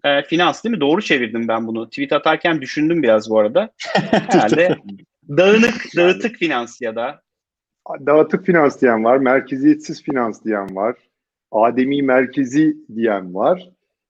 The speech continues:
Speaker 3: Ee, bir de, e, İsmail Hakkı Hoca merkezsiz finans diyor.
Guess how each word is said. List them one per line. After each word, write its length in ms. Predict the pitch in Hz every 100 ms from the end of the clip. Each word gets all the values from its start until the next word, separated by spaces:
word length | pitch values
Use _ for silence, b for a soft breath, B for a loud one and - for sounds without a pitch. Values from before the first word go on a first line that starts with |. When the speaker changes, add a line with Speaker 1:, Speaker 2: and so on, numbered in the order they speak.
| _
Speaker 3:
Ee, 460 | 117 117 113 113 -
bir 80 | 127
de, 280 | 180 165 - -
e, 80 | 139
İsmail 380 | 123 - 151 156
Hakkı 260 | 160 156 180
Hoca 240 | 165 202
merkezsiz 760 | 131 123 131 - 147 - 180 -
finans 460 | 131 107 101 -
diyor. 280 | 101 120 196